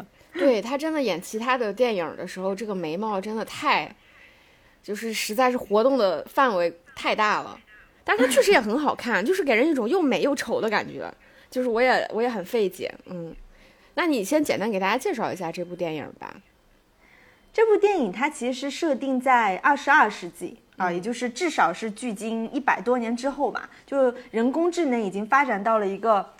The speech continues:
Speaker 2: 怎么说，超高阶段吧。然后生活在纽约的一对夫妻，女主角叫 Rachel，然后她的老公叫 Elvie，他们呢准备想要一个宝宝，但是 Rachel 呢，她是一个，怎么说，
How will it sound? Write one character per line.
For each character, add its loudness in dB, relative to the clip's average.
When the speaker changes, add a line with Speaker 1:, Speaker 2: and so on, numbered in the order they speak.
Speaker 2:
怎 -6
么 -6
说， -2
超 6
高 10
阶 2
段 -2
吧。 -10
然 -4
后 4
生 4
活 2
在 4
纽 0
约 0
的 2
一 0
对 2
夫 -4
妻， -4
女 -2
主 -2
角 -4
叫 2
Rachel， -2
然 2
后 2
她 2
的 2
老 6
公 -2
叫 2
Elvie， 2
他 -4
们 2
呢 0
准 -2
备 0
想 -2
要 2
一 0
个 -2
宝 2
宝， -2
但 0
是 -2
Rachel 0
呢， 2
她 2
是 -6
一 -4
个， 0
怎 -6
么 -2
说， 2